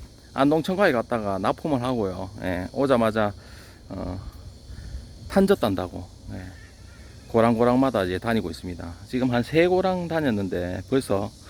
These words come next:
많이 나왔어요. 한번 보여드릴게요. 예, 요 다섯 개잖아요. 다섯 개 중에 요거 한 개하고 요거하고는, 요거는 납품할 거고, 요거는 집에서 먹을 수 있는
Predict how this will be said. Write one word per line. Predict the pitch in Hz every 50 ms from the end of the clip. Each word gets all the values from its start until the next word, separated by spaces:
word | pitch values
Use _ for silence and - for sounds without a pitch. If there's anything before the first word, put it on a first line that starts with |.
| - - - - - - - - -
많이 | - 85 92 110 110
나왔어요. | 92 92 92 - - - 95
한번 | 95 104 101
보여드릴게요. | 95 - 101 107 107 104 98 - - 92 92 95 95 - - - - - - - - - - - - - - - - - - - - -
예, | 104 95 95 95 - - - - - - -
요 | 113 107
다섯 | 98 - 123 139 - -
개잖아요. | - 101 95 92 90 87 85 95 98 110 120 - - - -
다섯 | - 117 117 -
개 | - - 98
중에 | - 98 98 95 92 92 95
요거 | 95 101 95 -
한 | 107 123 131 127
개하고 | 110 101 98 95 92 98 101 92
요거하고는, | 90 90 87 101 98 101 98 104 95 92 90 90 90 - - - - - - - - - - -
요거는 | 107 113 120 120 104 90
납품할 | 90 101 - - 127 117 98 87
거고, | - 87 87 87 104 120 131 131 131 107
요거는 | 104 113 117 123 113 104
집에서 | - - 135 135 113 - 104
먹을 | 101 120 135 135 110
수 | - -
있는 | 92 90 90 90 85 85